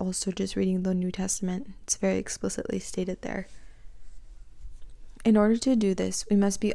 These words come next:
honest and willing to change. Here are some ways to get started changing our heart towards grace and love. First, we need to do some self-reflection and ask ourselves where these feelings are stemming from.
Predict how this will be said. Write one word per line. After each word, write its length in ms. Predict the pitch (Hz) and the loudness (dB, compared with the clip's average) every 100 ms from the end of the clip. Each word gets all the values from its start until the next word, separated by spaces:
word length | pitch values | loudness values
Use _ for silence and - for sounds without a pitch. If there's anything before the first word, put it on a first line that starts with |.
| - | 0
honest 600 | 190 196 208 233 - - | 0 2 2 -2 -6 -4
and 200 | 202 190 | 0 2
willing 480 | 190 190 185 180 185 | 2 2 0 -2 -6
to 140 | - - | -8 -6
change. 500 | - - 208 - - - - - - - - | -6 -6 -6 -8 -10 -12 -12 -12 -16 -18 -18
Here 240 | - 233 | -4 0
are 40 | 240 | 0
some 280 | - 208 196 | 2 2 4
ways 420 | 190 190 208 - | 2 0 -4 -12
to 100 | - | -4
get 180 | 190 196 | -2 0
started 520 | - 190 185 180 185 - - - - - | -2 0 0 0 -2 -8 -18 -18 -16 -4
changing 320 | 202 196 190 | 2 4 4
our 140 | 190 | 2
heart 260 | 175 190 - | 2 0 0
towards 300 | - 190 - | -4 -6 -2
grace 320 | 190 185 - | 0 0 0
and 120 | 185 | -2
love. 300 | 180 185 - - - - - - - - - - - - - - | -2 -4 -8 -14 -16 -16 -18 -18 -14 -14 -14 -20 -20 -18 -20 -10
First, 440 | - 220 240 - - | -2 0 0 -4 0
we 100 | 214 | 2
need 140 | 220 | 4
to 120 | 220 | 2
do 160 | 202 196 | 0 0
some 220 | 196 196 | 0 -4
self-reflection 960 | 190 185 - 190 - 185 - - 196 190 - - - - | -2 -4 -4 -6 -4 -6 -4 -6 -6 -8 -12 -18 -18 -4
and 160 | 220 208 | -2 0
ask 260 | 214 220 - | -2 0 0
ourselves 480 | 214 - 185 196 - - | 0 0 0 -2 -6 -4
where 120 | 208 | 0
these 240 | 233 226 | 0 0
feelings 460 | - 190 185 185 - | -2 0 -2 -4 -4
are 120 | 196 | -6
stemming 400 | 185 - 180 175 | -4 -4 -2 -4
from. 380 | - 185 185 185 | -4 -6 -6 -8